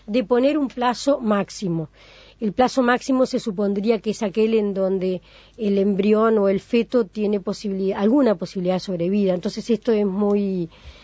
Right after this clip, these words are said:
digamos, muy opinable, cuál es ese plazo.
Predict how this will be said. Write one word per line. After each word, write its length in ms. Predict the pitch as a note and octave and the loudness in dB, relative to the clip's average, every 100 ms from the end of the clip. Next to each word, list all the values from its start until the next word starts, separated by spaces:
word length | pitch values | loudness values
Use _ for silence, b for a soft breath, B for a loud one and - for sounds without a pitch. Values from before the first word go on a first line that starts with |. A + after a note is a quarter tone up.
| B B _ _ - | B B _ _ -12
digamos, 760 | G3+ G3 G3 F#3+ F#3 - - E4+ B3+ G#3 G3+ G3 G3 | 0 2 2 2 -2 -6 -12 -10 -8 -8 -8 -8 -4
muy 640 | G3 G3 G3 G3 F#3+ F3+ E3 G3+ A#3+ | 0 2 4 4 4 2 -2 -6 -2
opinable, 720 | F#3+ G3+ F#3+ F3 E3+ E3+ E3 - | 0 2 2 2 0 -2 -4 -6
cuál 140 | F#3 | -6
es 160 | F3+ - | -6 -8
ese 180 | - E3+ | -10 -8
plazo. 360 | F3 D#3 - | -6 -8 -10